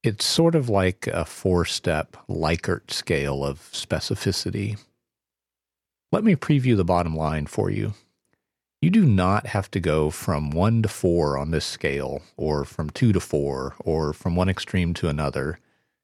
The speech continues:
to benefit from positioning. Even a one-step increase can help you get s-, a lot of the client attracting benefits of positioning.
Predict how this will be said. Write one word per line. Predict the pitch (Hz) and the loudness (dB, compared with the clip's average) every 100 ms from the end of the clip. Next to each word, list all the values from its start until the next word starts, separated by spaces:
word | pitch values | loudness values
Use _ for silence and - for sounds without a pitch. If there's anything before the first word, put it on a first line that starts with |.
| _ | _
to | - - 92 87 | -2 2 4 2
benefit | 85 95 90 - 92 - | 2 0 0 0 -2 -2
from | - 85 | -4 -4
positioning. | - 80 78 - 113 107 98 - _ _ _ _ | -2 -2 -2 -4 -4 -6 -8 -12 _ _ _ _
Even | 165 190 | 2 4
a | 147 | 4
one-step | 98 107 - 101 90 | 4 2 0 -2 0
increase | 87 87 87 - 73 73 - | 0 -2 -2 -2 -2 -2 -4
can | - - 80 78 | -4 -2 -2 -2
help | 76 95 - | -2 -2 0
you | 90 | -4
get | 87 - 85 85 _ _ _ - | -2 0 0 -2 _ _ _ -8
s-, | - - _ | -8 -8 _
a | 92 | 0
lot | 82 82 | 2 2
of | 82 87 | 0 -2
the | 87 | -6
client | - - 87 87 87 - | -6 -4 -2 0 -2 -4
attracting | 85 - 87 - - 82 | -6 -2 -2 -2 -4 -2
benefits | 76 76 76 - - - - | -2 -2 -4 -4 -6 -6 -6
of | 73 - | -6 -2
positioning. | 85 78 73 - - 104 | -2 -2 -4 -6 -6 -8